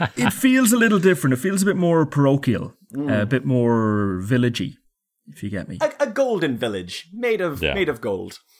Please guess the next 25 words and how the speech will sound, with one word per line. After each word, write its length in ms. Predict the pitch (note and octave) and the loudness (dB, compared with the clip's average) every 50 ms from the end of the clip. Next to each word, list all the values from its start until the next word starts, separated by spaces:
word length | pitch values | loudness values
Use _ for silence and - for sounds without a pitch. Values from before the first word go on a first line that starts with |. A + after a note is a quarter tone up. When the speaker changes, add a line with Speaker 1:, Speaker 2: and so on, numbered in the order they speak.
| _ | _
Speaker 2:
Yeah. 120 | - F#2+ - - _ _ _ _ _ _ _ _ _ _ _ _ _ _ - | -12 -12 -12 -12 _ _ _ _ _ _ _ _ _ _ _ _ _ _ -2
Speaker 1:
All 80 | F#2 | 0
right, 200 | F#2+ F#2 E2+ D#2+ | 0 0 0 -2
Mark, 300 | E2+ F#2 F#2 F2 E2 - _ - | -2 -2 -2 -2 -2 -4 _ -6
do 80 | F#2+ | -4
you 40 | F#2 | -2
wanna 180 | F#2+ G2 F#2+ F2+ | -2 -2 -2 -2
give 180 | E2 F#2 F2 | -2 -2 -2
us, 200 | F2+ E2+ - - - | -4 -4 -6 -12 -12
uh, 400 | D#2+ E2 D#2+ D#2 D2+ C#2+ C#2 C#2 | -8 -6 -4 -2 -2 -2 -2 -4
a 20 | |
little 180 | C#2+ D2+ D#2 D2+ | -4 -6 -6 -4
bit 120 | C#2+ D#2+ D2+ | -4 -4 -4
on 160 | D2+ D2+ D2+ | -4 -4 -6
the 300 | D2 D2 C#2 C#2 C#2 C#2 | -6 -8 -8 -8 -8 -8
early 240 | C#2+ D2+ D2 C#2+ C#2 | -8 -8 -8 -8 -8
history 300 | C2+ C2+ C2 - - C#2+ | -10 -10 -12 -12 -12 -12
of 80 | B1+ C2 | -10 -10
Liechtenstein 580 | C#2 C2+ - - C2+ B1+ - - C2+ B1+ B1 A#1+ | -12 -12 -12 -14 -14 -12 -10 -8 -8 -8 -10 -10
then? 160 | A#1+ A#1+ A#1 | -14 -14 -14
Let's, 300 | B1 B1+ - - - - | -14 -14 -14 -14 -14 -14
let's 220 | - C2 - - | -14 -14 -14 -12
dive 340 | - - C#2 C2+ C2+ B1+ B1+ | -8 -6 -6 -4 -4 -6 -8
way 200 | C#2 C#2 C2 C2 | -8 -8 -8 -8
back. 400 | B1+ B1+ B1+ B1 B1 - - - | -6 -6 -6 -6 -6 -8 -14 -16